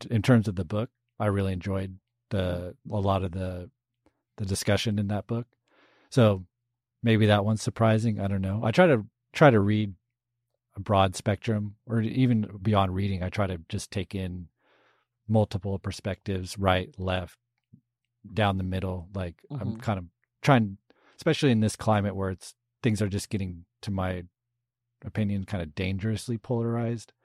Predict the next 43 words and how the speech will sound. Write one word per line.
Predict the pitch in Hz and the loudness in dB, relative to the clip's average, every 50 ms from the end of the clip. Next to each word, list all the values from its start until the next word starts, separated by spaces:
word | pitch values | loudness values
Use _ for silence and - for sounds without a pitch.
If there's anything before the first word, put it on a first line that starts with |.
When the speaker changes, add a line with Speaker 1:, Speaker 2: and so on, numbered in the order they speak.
| _ _ | _ _
Speaker 2:
Sure. | - - 135 131 127 131 151 | -14 -12 -10 -10 -10 -10 -10
Speaker 1:
I'm | 107 95 | -8 -6
trying | - 113 107 104 | -2 0 0 0
to, | 101 | 0
like, | 101 98 95 - - | 0 -2 -4 -4 -2
is | 123 113 101 | -2 0 2
there | 143 139 120 | 2 0 0
some | - - 135 123 117 113 110 113 110 107 101 _ _ _ _ _ _ _ _ _ _ _ _ _ _ - - - | 0 0 0 2 4 4 2 2 0 -2 -6 _ _ _ _ _ _ _ _ _ _ _ _ _ _ -20 -12 -6
middle | 104 101 104 101 104 104 | -2 -2 0 0 0 0
ground | 92 95 95 95 90 90 87 85 85 87 | -2 -2 -2 -2 -2 -4 -6 -6 -8 -8
that | 92 - | -8 -8
we | 92 92 | -8 -10
can | - 104 90 | -10 -10 -10
find | - - 104 95 92 90 90 92 87 - _ _ _ _ _ - | -8 -6 -6 -4 -4 -6 -8 -10 -12 -16 _ _ _ _ _ -2
to | - 135 | 0 2
at | 147 | 4
least | 156 147 - | 4 4 4
have | 156 135 120 | 4 2 2
a | 110 | 0
conversation, | - - 123 117 98 98 - - - 104 101 95 - 92 85 80 80 80 _ _ | 0 0 2 2 2 0 -2 -2 -2 -2 -2 -4 -6 -10 -12 -14 -16 -20 _ _
you | 110 104 95 | -10 -8 -8
know? | 95 90 87 87 _ _ _ _ _ - - - | -8 -8 -10 -14 _ _ _ _ _ -20 -12 -6
That's | 147 107 131 | -6 -4 -4
Speaker 2:
Right. | 135 | -2
Speaker 1:
kind | 127 110 | 0 0
of | 104 92 | 0 0
what | 98 95 | 0 -2
I'm | 92 87 87 90 90 _ _ _ _ - | -2 -4 -6 -10 -12 _ _ _ _ -4
getting | 117 101 101 90 | -2 0 0 0
worried | 90 92 98 101 95 | 0 0 0 0 -2
about, | 85 90 90 85 87 | -2 -4 -4 -4 -4
is | 85 - - - _ _ _ _ _ _ _ _ _ _ _ - | -8 -10 -14 -20 _ _ _ _ _ _ _ _ _ _ _ -8
the | 95 | -6
lack | 90 92 95 95 92 85 - | -2 0 2 2 0 0 -2
of | 101 - - | -8 -12 -8
conversation | - 95 87 85 87 - - 98 90 - - 104 90 | -8 -8 -6 -8 -8 -10 -8 -8 -8 -8 -8 -8 -8
right | 90 90 85 | -8 -10 -10
now | 85 87 87 85 82 | -10 -10 -10 -10 -10
and, | 85 82 82 - _ - | -12 -12 -14 -16 _ -16
and | 92 85 82 80 78 _ _ _ _ _ _ _ _ - | -16 -14 -14 -16 -20 _ _ _ _ _ _ _ _ -6
what | 95 95 - | -6 -6 -6
kind | - 92 85 | -6 -8 -10
of | 82 | -10